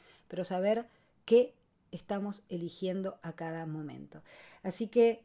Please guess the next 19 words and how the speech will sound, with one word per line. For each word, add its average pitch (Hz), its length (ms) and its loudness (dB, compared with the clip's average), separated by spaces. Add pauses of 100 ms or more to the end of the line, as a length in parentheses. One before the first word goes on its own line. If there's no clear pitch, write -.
(120)
gran 233 400 4
proceso, 220 580 -4
gran 202 460 -2
inicio 208 680 0 (300)
con 185 180 -8
esta 170 760 -6 (440)
luna 170 880 -4
nueva 190 500 0 (320)
en 175 160 -4
Tauro. 226 460 2 (260)
Les 170 160 -8
deseo 196 460 -6
a 180 100 -8
todos, 220 560 -2 (460)
este 170 380 -10
es 170 120 -8
un 185 100 -8
momento, 180 600 -6 (540)
eh, 170 500 -16